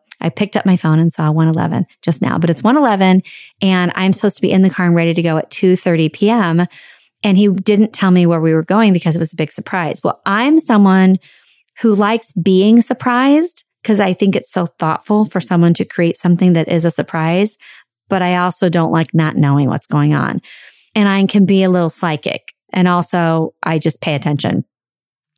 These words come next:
So it took me about thirty seconds to realize what we were doing. <laughs> I said to him, "Are we going in an airplane?" "No." "Ooh, we're driving? Okay, interesting. Do I have to dress up?" "No, just, like, look cute, like, if it was, like, a date night." "Okay.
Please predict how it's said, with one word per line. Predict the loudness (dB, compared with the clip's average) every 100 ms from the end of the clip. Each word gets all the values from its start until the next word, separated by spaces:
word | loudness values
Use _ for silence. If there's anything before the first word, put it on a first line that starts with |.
| _ _ -6
So | -2 0
it | -2 -2
took | -4 0
me | 2
about | 2 -2 -4
thirty | -4 0 -2
seconds | -4 -4 -4 -2
to | -2
realize | -2 -6
what | -6 -4
we | -4
were | -2
doing. | -4 -2 -2 -2 -6 _ _
<laughs> | -8 -8 -14 -14 -18 -6
I | -2 -2
said | 0 -2 2
to |
him, | 2 2 0
"Are |
we | -2
going | 2 2
in | 4
an |
airplane?" | 2 0 -2 -2 -2 _
"No." | -2 -2 -4 -10 _ _ 0
"Ooh, | 2
we're | 2 0
driving? | -2 -2 2 4 2 0
Okay, | -4 -2 -2
interesting. | 0 0 0 -4 -4 -6 -8 -12 -20 -20 _
Do | -2 0
I |
have | 0 -2
to |
dress | -2 -2 -2
up?" | -2 -4 -8 _ _ _ _ _
"No, | 2 2 2 0
just, | 0 -4 -4
like, | -4 -2 -2
look | -4
cute, | -2 -2 0
like, | -2
if | -2
it | -2
was, | -2
like, | -4 -2
a |
date | -4 -2
night." | -2 -4 -4
"Okay. | -4 -2 -2